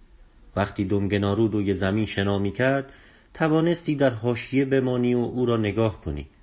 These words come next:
بی آنکه توقع توضیح داشته باشی. ولی نفهمیدی قضیه از چه قرار است، چون خودت را کنترل می‌کردی. بعد از ناپدید شدن ماشین،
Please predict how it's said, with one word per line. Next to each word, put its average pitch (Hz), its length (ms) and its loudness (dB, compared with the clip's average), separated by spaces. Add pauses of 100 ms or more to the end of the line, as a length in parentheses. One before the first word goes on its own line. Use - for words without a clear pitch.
(120)
بی 151 200 2
آنکه 135 260 -2
توقع 110 600 0
توضیح 101 520 0
داشته 80 280 -8
باشی. - 280 -10 (680)
ولی 165 160 2
نفهمیدی 113 680 0
قضیه 98 420 0
از 107 160 -4
چه 107 120 0
قرار 78 360 -4
است، - 220 -16 (680)
چون 107 120 -2
خودت 120 400 0
را 120 80 0
کنترل 113 460 -2
می‌کردی. 82 460 -6 (1080)
بعد 165 200 4
از 139 180 0
ناپدید 95 440 0
شدن 113 340 0
ماشین، 123 540 -2